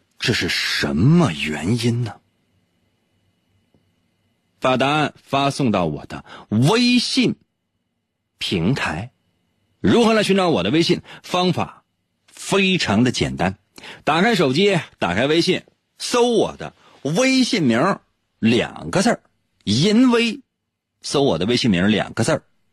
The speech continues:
淫威。哪个“淫”呢？《三国演义》的“演”去掉左边的三点水儿，剩下的右半边那个字儿就念“淫”。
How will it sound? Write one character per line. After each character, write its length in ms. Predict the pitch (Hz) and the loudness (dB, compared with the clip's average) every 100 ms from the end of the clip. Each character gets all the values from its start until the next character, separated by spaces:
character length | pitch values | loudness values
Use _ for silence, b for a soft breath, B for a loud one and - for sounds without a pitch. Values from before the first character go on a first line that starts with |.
| _ _ _ _ _ _ _ _ | _ _ _ _ _ _ _ _
淫 440 | - 104 120 139 143 | -2 0 4 4 4
威。 280 | 135 127 - _ _ _ _ _ _ _ _ - | 0 -2 -6 _ _ _ _ _ _ _ _ -2
哪 200 | - 85 | -2 0
个 80 | |
“淫” 220 | 113 127 202 | 0 2 2
呢？ 120 | 214 B B B | 2 B B B
《三 400 | - 262 269 247 | -2 0 2 2
国 160 | 226 | 2
演 260 | 240 123 - | 2 0 0
义》 80 | 233 | 0
的 80 | 196 | 2
“演” 280 | 113 65 - | 0 -2 -6
去 240 | - 202 | 0 0
掉 160 | 156 127 | 2 0
左 160 | 80 | -2
边 80 | 101 | 0
的 60 | 180 | 0
三 100 | 220 | 0
点 100 | 240 | 0
水 120 | 123 | -2
儿， 200 | 53 - | -4 -10
剩 280 | - - 180 | -6 0 2
下 60 | 135 | 4
的 60 | |
右 120 | 165 147 | 2 2
半 180 | 139 | 2
边 180 | 135 170 | 2 2
那 140 | 196 113 | 2 0
个 80 | |
字 80 | 95 | 0
儿 80 | 92 | 0
就 100 | 107 | 2
念 240 | 95 85 | 0 2
“淫”。 460 | 98 120 175 233 | 0 2 4 4